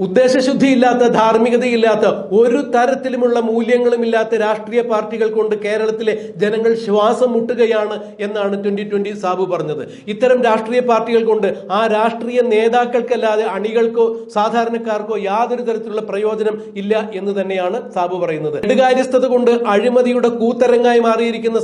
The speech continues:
സംസ്ഥാന ഭരണത്തിന് ചൂട്ടുപിടിക്കുന്ന, ചുക്കാൻ പിടിക്കുന്ന രാഷ്ട്രീയ നേതാക്കളെ കൊണ്ട് കേരളത്തിൽ ജനങ്ങൾ ബുദ്ധിമുട്ടുന്നു, അല്ലെങ്കിൽ ഇതിൽ കൂടുതൽ ഒരു ബുദ്ധിമുട്ട് ഇവർക്ക് ഇനി ഉണ്ടാകാനില്ല, അങ്ങനെ ഒരു സ്ഥിതിവിശേഷമാണ് ഇവിടുത്തെ ഭരണകർത്താക്കൾ ഉണ്ടാക്കിയിരിക്കുന്നത് എന്നുകൂടി സാബു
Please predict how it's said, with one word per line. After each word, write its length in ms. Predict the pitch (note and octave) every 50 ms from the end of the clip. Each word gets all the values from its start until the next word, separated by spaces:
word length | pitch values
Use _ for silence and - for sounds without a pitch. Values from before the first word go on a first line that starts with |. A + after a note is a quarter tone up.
| A3 G#3
സംസ്ഥാന 500 | G#3 A3 - - A#3 A3+ A3+ A3+ A#3 F#3+ F#3+
ഭരണത്തിന് 520 | G#3+ A3 G#3 A3 A3+ A3+ A3+ A3 G#3+ G#3 - - - - -
ചൂട്ടുപിടിക്കുന്ന, 720 | A3 A#3 A#3+ A3+ C4 A#3 A#3+ A3 A#3 A#3 A#3 A3+ A3+ G#3+ A3 A3+
ചുക്കാൻ 280 | A3+ A3+ A#3+ A#3+ A#3 A3+ -
പിടിക്കുന്ന 400 | - A3 F#3 A3+ A3 A3 G#3 G3+
രാഷ്ട്രീയ 380 | G3+ A3 G#3 G#3 A#3+ B3 B3 A3+ A3+
നേതാക്കളെ 420 | A3+ A3 A3 A3 G#3+ G#3+ A3 G#3+ G#3 G#3
കൊണ്ട് 180 | G#3 G#3 G3+ - - - - - - A3
കേരളത്തിൽ 420 | A3 A#3+ B3+ B3 A#3+ B3 A#3+ A#3+ G#3+ F#3 A3
ജനങ്ങൾ 280 | A3 A3+ A3 A3+ A3 G#3+ F3+ G3+
ബുദ്ധിമുട്ടുന്നു, 640 | G#3 G#3+ A#3+ C4+ A#3+ A#3+ - A#3 A#3 A#3 A#3 G3+ - - - - - G3 G#3+
അല്ലെങ്കിൽ 300 | A3+ A3+ A3 B3 C4+ B3 - - - F#3+ G3
ഇതിൽ 120 | A3 D4 C#4+ - C4
കൂടുതൽ 260 | C4 C4 B3+ B3+ B3 B3 B3
ഒരു 100 | B3 G3+ G#3+
ബുദ്ധിമുട്ട് 320 | A3+ - B3 A#3+ A#3+ A#3+ B3 A3+
ഇവർക്ക് 200 | A3+ A3+ - A#3+
ഇനി 80 | A3+ A3+ G#3+
ഉണ്ടാകാനില്ല, 600 | G#3+ G#3+ A#3+ A#3 A#3 A#3 A#3 A3+ A3+ A3+ G#3+ G#3+ G#3+ G#3+ -
അങ്ങനെ 200 | F#3+ A3 A#3 A#3+ A#3 A3
ഒരു 140 | A3 A3 G#3+ A3+ - - -
സ്ഥിതിവിശേഷമാണ് 800 | - - A3 A3 B3+ B3 A#3+ A#3+ A#3 A#3 A3+ A#3 A3 G#3+ G#3+ G#3+ G#3+ G#3+
ഇവിടുത്തെ 280 | G#3 G#3+ G#3 G3+ A3 G#3 F3
ഭരണകർത്താക്കൾ 640 | G3 G3+ G3+ G#3 G#3 G#3+ G#3 - A3 G3+ G3+ G#3+ G#3 G3+
ഉണ്ടാക്കിയിരിക്കുന്നത് 760 | G3 A3 A#3 A3 A3 A3 A3 G#3+ G3+ G#3+ G#3 G#3 G#3 G3 G3+ G3+ G#3 - - - G3+ G#3
എന്നുകൂടി 360 | G#3 A3 G#3 G#3 G#3 F#3+ G#3 G3+ G#3 - - G#3+
സാബു 240 | G3 F#3 - G3+